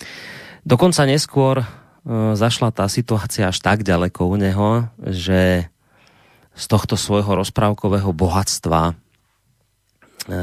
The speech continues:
požičiaval svoje súkromné peniaze za vysoký úrok – Habsburskej štátnej pokladnici, ktorá bola kvôli vojnovým výdavkom vo finančnej kríze.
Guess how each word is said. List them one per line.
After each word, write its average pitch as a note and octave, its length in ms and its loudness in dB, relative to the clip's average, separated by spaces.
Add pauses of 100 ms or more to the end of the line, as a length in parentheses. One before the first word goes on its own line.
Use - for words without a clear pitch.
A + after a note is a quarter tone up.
(440)
požičiaval F#2 1080 0
svoje G#2+ 400 2
súkromné G#2 560 -2
peniaze G2 640 0
za F2+ 160 0
vysoký G2 540 -2
úrok – G#2 500 0 (640)
Habsburskej G2 680 0
štátnej F2 480 -2
pokladnici, F2+ 720 -2
ktorá E2 320 -2
bola E2 320 0
kvôli F2+ 320 2
vojnovým E2+ 480 -2
výdavkom D#2+ 560 0
vo D2 80 -4
finančnej - 560 -8
kríze. - 400 -8